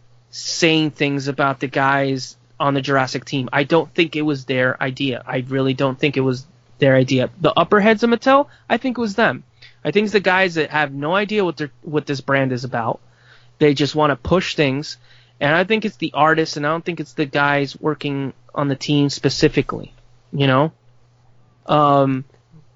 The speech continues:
but it was a really bad idea to do this. To make a figure that fans been waiting for, for, what, twenty, twenty-five, twenty-six years, you know?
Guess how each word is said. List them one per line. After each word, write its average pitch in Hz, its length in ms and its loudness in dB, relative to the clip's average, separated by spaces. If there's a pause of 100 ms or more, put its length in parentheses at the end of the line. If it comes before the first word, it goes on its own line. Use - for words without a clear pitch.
(160)
but 170 160 4
it 196 60 4
was 220 140 0
a 214 60 4
really 170 400 4
bad 151 260 2
idea 143 340 -2
to 135 120 -4
do 135 180 -4
this. - 380 -14 (400)
To 156 120 2
make 170 200 0
a 202 60 2
figure 190 360 0
that 151 280 0
fans 160 320 -2
been 143 200 -4
waiting 143 260 -4
for, 135 260 -4
for, 131 380 -2 (180)
what, 147 300 0
twenty, 156 460 0
twenty-five, 160 540 0
twenty-six 156 440 -4
years, 185 280 0
you 139 140 0
know? 151 240 4